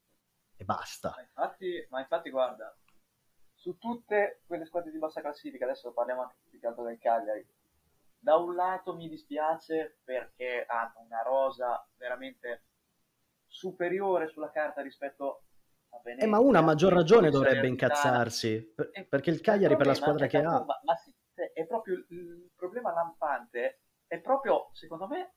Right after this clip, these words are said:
Speaker 2: la società che manda via degli allenatori senza dare, cioè,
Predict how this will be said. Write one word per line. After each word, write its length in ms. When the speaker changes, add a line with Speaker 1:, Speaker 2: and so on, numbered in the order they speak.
Speaker 2:
la 140
società 600
che 140
manda 320
via 220
degli 200
allenatori 680
senza 260
dare, 220
cioè, 280